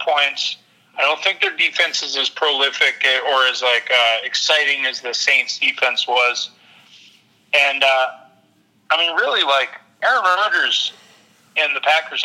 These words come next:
offense, just, they, they look so calm and so, like, they, they, they're, they look like they can really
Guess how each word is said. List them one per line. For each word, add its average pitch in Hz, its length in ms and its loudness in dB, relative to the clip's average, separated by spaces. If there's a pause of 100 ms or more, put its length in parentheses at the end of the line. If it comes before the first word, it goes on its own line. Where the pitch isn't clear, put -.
(140)
offense, - 460 -4
just, - 280 -2 (160)
they, 156 180 2
they 147 100 2
look 220 160 0
so 254 200 2 (120)
calm 135 520 2
and - 140 -6
so, 147 580 0
like, 113 400 -2 (1500)
they, 175 160 0 (320)
they, - 140 -2 (160)
they're, 175 220 4 (420)
they 156 220 2
look 226 200 0
like 143 220 0
they 131 100 2
can 120 300 -6
really 139 420 2